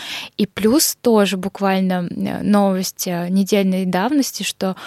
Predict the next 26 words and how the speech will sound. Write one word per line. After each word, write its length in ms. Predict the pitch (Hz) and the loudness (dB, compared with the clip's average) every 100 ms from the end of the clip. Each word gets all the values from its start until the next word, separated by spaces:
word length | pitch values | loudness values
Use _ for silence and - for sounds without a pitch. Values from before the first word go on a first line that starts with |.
| - - - | -18 -14 2
пользователи 720 | 214 254 254 214 - 190 190 | 4 4 2 0 0 -2 0
всё 240 | - 196 | 0 2
меньше 840 | 190 190 202 226 240 - - 185 180 | 4 4 4 4 4 2 0 -2 -2
стали 400 | - 202 196 190 | -4 0 0 0
проводить 600 | - 180 185 185 185 - | -4 -4 -4 -4 -8 -6
времени 760 | 185 190 226 277 233 196 180 185 - - - - - | -2 0 4 4 4 2 -2 -8 -14 -18 -20 -20 -20
в 100 | - | -12
TikTok, 460 | - - - 214 240 | -8 -6 0 0 0
потому 380 | - 196 190 208 | -2 2 2 2
что 220 | - 214 | 2 2
им 140 | 196 | 4
не 100 | 196 | 2
нравится 840 | 185 190 233 269 - - 196 185 - - | 2 0 0 -2 -2 -4 -2 -2 -6 -8
слишком 460 | - 214 220 - 202 | -2 0 0 2 2
много 480 | 208 196 185 180 175 - - - - - _ - | 4 2 -2 -2 -6 -16 -18 -18 -18 -20 _ -6
вот 160 | 180 | -4
этой 200 | 196 - | -4 -2
шоппабл 680 | - - 226 - 170 165 165 - | -2 2 0 0 -4 -4 -4 -6
истории. 560 | - - 233 285 196 - - - | -6 2 4 6 4 0 -12 -12
В 160 | 190 | -8
С 140 | - 190 | -4 0
Ш 300 | - 208 208 | 0 2 0
А 40 | |
запустили 480 | 185 - - 208 185 | 0 -6 -4 -2 -2
TikTok 360 | - - 196 - | -4 -6 -4 -2
Shop, 260 | - 302 | 0 0